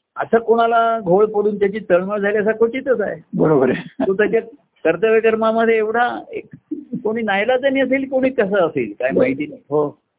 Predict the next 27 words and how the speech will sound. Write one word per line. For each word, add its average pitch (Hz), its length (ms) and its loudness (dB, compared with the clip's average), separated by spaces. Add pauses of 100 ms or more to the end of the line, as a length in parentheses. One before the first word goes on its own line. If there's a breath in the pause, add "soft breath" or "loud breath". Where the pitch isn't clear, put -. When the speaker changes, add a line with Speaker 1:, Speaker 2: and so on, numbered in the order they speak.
(180)
Speaker 1:
पण 208 80 -4
त्याच्यातच 269 460 0
अडकून 254 360 0
राहिलेले 202 440 0
आहे. - 460 -6
Speaker 2:
हो, 135 280 2
हो. 113 240 -12 (120)
Speaker 1:
त्यांना 226 580 -2
ह्या 180 320 0
कार्यातनं 202 600 -4
किंवा 208 360 -8 (220)
व्यक्ती, 170 340 -6 (140)
आणि 226 180 -2
व्यक्तिगत 254 480 -4
प्रेम 262 220 2
असू 240 300 -4
शकतं 220 320 2
म्हणतात 196 320 -2
ते, - 180 -12 (440)
आणि 202 140 -2
Speaker 2:
हम्म. - 60 4
Speaker 1:
म्हणतात, 190 240 2
"तुमच्या 202 320 -4
प्रेमानेच 190 440 -2
आमचा 202 260 -2
संसार 180 320 0
चाललाय." 135 480 -4